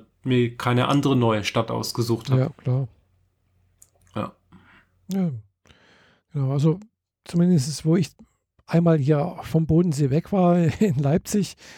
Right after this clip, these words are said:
Speaker 2: da habe ich auch
Speaker 1: Mhm.
Speaker 2: zu den Leuten, die ich, mit denen ich damals halt auch irgendwie Kontakt hatte, f-, befreundet war, eigentlich auch keinen Kontakt mehr. Ich habe noch versucht, ein bisschen mal Kontakt zu halten.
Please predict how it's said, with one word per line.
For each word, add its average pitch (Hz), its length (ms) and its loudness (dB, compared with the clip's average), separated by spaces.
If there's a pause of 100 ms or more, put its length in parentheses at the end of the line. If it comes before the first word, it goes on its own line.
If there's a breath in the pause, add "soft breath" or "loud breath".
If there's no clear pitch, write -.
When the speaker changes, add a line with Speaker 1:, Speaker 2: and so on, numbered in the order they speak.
(280 loud breath)
Speaker 2:
da 147 120 0
habe 156 140 4
ich 165 120 0
auch 151 120 4
Speaker 1:
Mhm. 131 320 -2
Speaker 2:
zu - 160 -2
den 151 240 2
Leuten, 151 300 2
die 151 80 0
ich, 139 180 -2
mit 156 240 -8
denen 151 140 4
ich 147 100 -2
damals 151 340 0
halt 139 200 2
auch 156 180 0
irgendwie 160 420 4 (300)
Kontakt 160 400 -2
hatte, 165 200 2
f-, 160 200 -6 (340)
befreundet 151 540 2
war, 165 240 4 (540 loud breath)
eigentlich 147 260 2
auch 135 140 2
keinen 143 220 0
Kontakt 131 400 -4
mehr. 131 100 2
Ich 120 100 -2
habe 160 160 2
noch 151 80 4
versucht, 165 460 0
ein 160 80 -2
bisschen 160 320 2
mal 143 140 2
Kontakt 151 440 0
zu 135 140 0
halten. 170 500 0